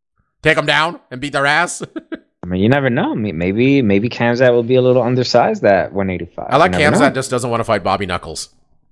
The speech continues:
Speaker 1: He thinks he's nice. He doesn't wanna fight Bobby Knuckles. And that's the fight I literally wanna see for him at one eighty-five.
Speaker 2: Oh, but that's, that's so cocky. He's like, "Oh, he's nice. I don't wanna smash him."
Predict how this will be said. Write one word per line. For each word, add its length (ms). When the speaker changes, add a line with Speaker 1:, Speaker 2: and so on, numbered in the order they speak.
Speaker 1:
He 100
thinks 200
he's 260
nice. 380
He 80
doesn't 160
wanna 120
fight 280
Bobby 240
Knuckles. 320
And 80
that's 120
the 80
fight 200
I 60
literally 340
wanna 200
see 160
for 140
him 100
at 80
one 120
eighty-five. 320
Speaker 2:
Oh, 140
but 80
that's, 340
that's 280
so 240
cocky. 460
He's 160
like, 180
"Oh, 120
he's 180
nice. 380
I 80
don't 120
wanna 180
smash 640
him." 280